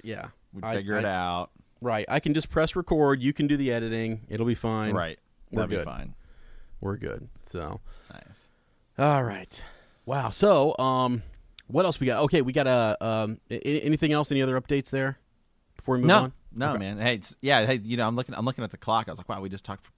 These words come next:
Speaker 2: we just talked," you know, a little longer, uh, Small Council today. Sir Ezra and I are about to
Speaker 1: Yeah.
Speaker 2: record two episodes back to back because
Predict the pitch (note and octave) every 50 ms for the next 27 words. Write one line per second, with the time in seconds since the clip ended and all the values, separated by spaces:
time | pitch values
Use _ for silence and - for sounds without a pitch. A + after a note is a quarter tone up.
0 | _ - B2 A#2+ A2 G2+ - G2+ G2+ - - _ _ - - - - - _ -
1 | C#3+ D3 D3+ D3+ C3 D3+ E3+ E3 E3+ F#3+ G3+ F#3 D#3 C#3+ C3+ C3 C3+ C3 B2 B2+
2 | C3+ C3 C3 B2+ B2+ C3 - _ - A2+ A2+ A2 G#2+ G#2 G2+ G2+ G2 G2 G2 F#2+
3 | F#2 F#2 F2+ F2+ F2+ F2+ _ _ _ _ _ _ - - A#2 G#2+ G2 - - F#2
4 | E2+ F2 - - E2+ C#2+ D2+ - _ _ - - G2 F2 E2 F2+ - C#3 D#3 F#3
5 | F#3+ F3+ F3 C#3+ C3 B2+ A#2 G2+ A#2 A2 - A2+ G#2+ F2+ E2+ G#2+ A2+ G#2+ F#2+ -
6 | - - C3+ B2 G#2+ A2 A2+ G#2+ A2 G#2 G2 G2 - G2+ G2+ G2+ - - F#2 F2+
7 | - F2+ E2 D#2+ D2+ - - - - - F3